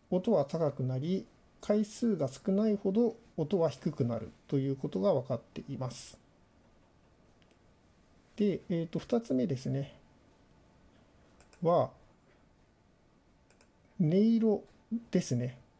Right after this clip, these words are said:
今、あの、音の高さのところの話で、同じ波形が何回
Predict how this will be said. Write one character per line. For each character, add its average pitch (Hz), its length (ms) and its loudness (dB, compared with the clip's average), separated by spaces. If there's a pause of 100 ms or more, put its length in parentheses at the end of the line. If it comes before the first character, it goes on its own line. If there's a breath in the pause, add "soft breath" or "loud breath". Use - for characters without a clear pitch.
(280)
今、 135 240 4
あ 131 60 2
の、 123 320 -2 (280)
音 165 240 2
の 214 120 4
高 220 260 0
さ 143 140 -2
の 120 100 0
と 139 120 -6
こ 147 120 -2
ろ 131 100 0
の 123 100 0
話 135 420 -2
で、 151 280 2 (1400)
同 202 200 4
じ 233 120 -2
波 - 160 -2
形 220 300 2
が 214 300 4 (520)
何 220 280 4
回 131 400 0